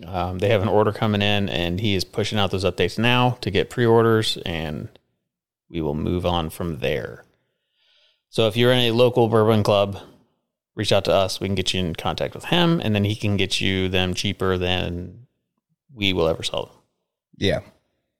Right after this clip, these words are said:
Speaker 1: Unless you buy them a hundred at a time. And
Speaker 2: Right.
Speaker 1: then
Speaker 2: <laughs>
Speaker 1: we will,
Speaker 2: Yeah.
Speaker 1: we will get you the same rate that he got.
Speaker 2: Right.
Speaker 1: Um, but I guess he's doing that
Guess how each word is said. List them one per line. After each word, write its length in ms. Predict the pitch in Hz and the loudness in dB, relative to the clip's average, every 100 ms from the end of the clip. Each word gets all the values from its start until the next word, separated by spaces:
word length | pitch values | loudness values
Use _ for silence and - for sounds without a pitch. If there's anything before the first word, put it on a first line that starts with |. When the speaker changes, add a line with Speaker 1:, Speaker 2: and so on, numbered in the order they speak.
| _ _ _ _ _ _ _ - | _ _ _ _ _ _ _ -10
Speaker 1:
Unless 260 | 90 85 - | -4 -4 -4
you 60 | 98 | -4
buy 320 | 82 73 78 | 0 0 -2
them 280 | 80 80 - | -4 -6 -6
a 60 | |
hundred 240 | - - - | -6 -4 -4
at 100 | - | -4
a 40 | |
time. 320 | - 107 60 - _ - | -2 -2 -2 -6 _ -4
And 80 | 127 | 0
Speaker 2:
Right. 100 | - - - 1077 1077 - - - - - | 0 -2 -6 -8 -4 0 0 0 -2 0
Speaker 1:
then 160 | 147 135 | 0 2
Speaker 2:
<laughs> 0 | |
Speaker 1:
we 80 | 87 | 2
will, 160 | 92 | 2
Speaker 2:
Yeah. 180 | 85 76 - - | 0 -2 -6 -4
Speaker 1:
we 80 | 104 | 0
will 80 | 95 | 0
get 180 | 87 107 | 0 -2
you 60 | |
the 80 | 90 | -2
same 240 | - 92 | -2 -2
rate 240 | 90 82 - | 0 -2 -4
that 100 | 80 | -8
he 100 | 85 | -6
got. 200 | 69 - - | -6 -8 -6
Speaker 2:
Right. 180 | - - - - _ - | -6 -6 -12 -20 _ -2
Speaker 1:
Um, 440 | 98 87 82 82 - _ _ _ _ _ _ _ _ _ _ - - - | 0 0 -2 -6 -12 _ _ _ _ _ _ _ _ _ _ -18 -8 0
but 100 | 104 | 0
I 40 | |
guess 160 | 98 - | 0 0
he's 140 | 104 | 0
doing 220 | 113 107 | 2 4
that 220 | 101 107 | 2 0